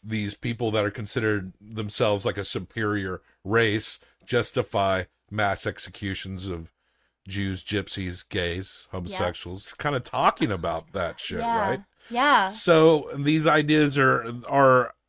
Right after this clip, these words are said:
Speaker 1: are out there, as insane as they are to me. But it's so funny.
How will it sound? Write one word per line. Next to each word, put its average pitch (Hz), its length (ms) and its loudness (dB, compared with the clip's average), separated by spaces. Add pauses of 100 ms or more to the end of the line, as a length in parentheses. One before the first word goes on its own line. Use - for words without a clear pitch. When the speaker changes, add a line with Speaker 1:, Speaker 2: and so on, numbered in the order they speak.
Speaker 1:
are 135 260 4
out 185 300 2
there, 113 180 4
as 101 200 -2
insane 135 520 -2
as 123 160 -2
they 113 140 2
are 104 360 2 (500)
to 120 120 -2
me. 123 360 -2 (280)
But 139 100 2
it's 143 120 0
so 196 180 2
funny. 151 600 -2